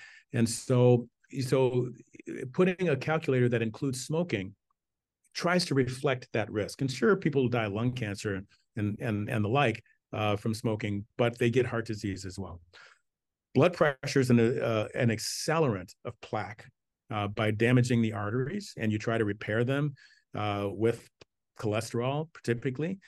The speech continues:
And so when you have, and diabetes does the same thing. So you have a calculator that doesn't do weight, it doesn't do kidney disease, but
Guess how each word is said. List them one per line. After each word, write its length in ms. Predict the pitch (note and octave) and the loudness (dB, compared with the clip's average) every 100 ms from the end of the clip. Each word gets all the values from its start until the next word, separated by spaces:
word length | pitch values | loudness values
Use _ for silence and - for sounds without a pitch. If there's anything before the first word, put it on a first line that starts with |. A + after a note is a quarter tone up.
| - - - _ | -20 -20 -20 _
And 140 | D3+ | 0
so 540 | D3 - D3+ C#3+ C#3+ C#3 B2 - | 0 2 4 6 4 0 -10 -12
when 220 | C#3 D3 | -4 0
you 220 | D3+ C#3+ C#3+ - | 0 -2 -8 -8
have, 320 | C3+ F3 F3+ - | -2 0 -2 0
and 160 | B2+ | 2
diabetes 560 | B2 C3 C3 C3 C3 C3 | 2 2 2 0 0 0
does 220 | B2+ A2+ | -2 -4
the 60 | G#2+ | -6
same 260 | - G2 | -8 -8
thing. 360 | F#2+ F#2 F2+ F2 _ _ _ _ - | -8 -10 -12 -16 _ _ _ _ -2
So 140 | - | 2
you 140 | C#3 | 4
have 200 | C#3+ F3 | 4 4
a 60 | F3 | 2
calculator 840 | E3+ D#3 F#3 C3+ A2 G#2 G#2+ A#2 B2 - | 2 -2 0 -2 0 2 0 0 -6 -8
that 340 | B2 A2+ A#2 C3 | -2 0 0 0
doesn't 340 | F#3+ A3+ A3 | 0 2 0
do 140 | F#3 | 2
weight, 400 | D#3 A2+ G#2+ B2+ B2 | 0 0 -2 -2 -4
it 100 | - B2+ | -6 -2
doesn't 240 | C#3+ E3+ | 0 0
do 120 | D#3+ | 0
kidney 360 | D#3+ C3 A#2 G#2+ | 0 -2 0 -2
disease, 500 | G2+ F#2+ G2 A2+ B2+ - - _ _ | -4 -6 -4 -4 -6 -14 -20 _ _
but 240 | B2+ C3+ | 2 2